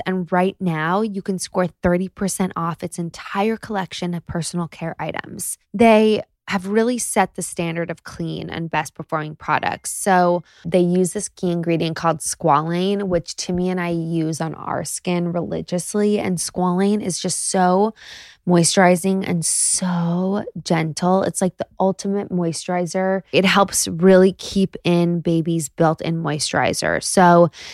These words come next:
if you are in the search or on the search for new baby or toddler skin products, visit pipette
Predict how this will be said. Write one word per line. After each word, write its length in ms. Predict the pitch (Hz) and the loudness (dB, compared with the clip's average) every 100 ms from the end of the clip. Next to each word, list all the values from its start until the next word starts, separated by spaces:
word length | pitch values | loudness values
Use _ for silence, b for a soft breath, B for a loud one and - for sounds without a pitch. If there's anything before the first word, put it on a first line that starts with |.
| B B _ | B B _
if 160 | 175 185 | -6 2
you 300 | 208 208 208 - | 4 4 4 4
are 220 | 226 - | 2 2
in 160 | 208 196 | -2 -2
the 100 | 185 | -4
search 1000 | - 190 175 180 - - - - - - _ _ _ _ _ 160 | -2 2 4 2 0 -10 -8 -8 -10 -16 _ _ _ _ _ -8
or 140 | - | 2
on 220 | 185 190 180 | 6 6 4
the 80 | |
search 720 | 175 - 170 175 - - - - B B B - | 0 4 6 4 2 0 0 0 B B B 2
for 160 | 190 | 4
new 580 | 185 185 180 180 175 180 - 165 | 6 6 6 6 6 4 2 2
baby 640 | 180 170 170 175 175 175 - | 4 4 4 2 2 2 0
or 80 | 170 | -4
toddler 420 | - 170 165 175 | 0 0 2 0
skin 440 | - - 170 170 | 0 -4 -4 -4
products, 720 | - 240 247 285 302 - - - | 4 6 8 6 4 0 -4 -4
visit 480 | 190 180 180 190 - _ | 2 4 6 4 2 _
pipette 500 | - - - 196 | 2 2 4 4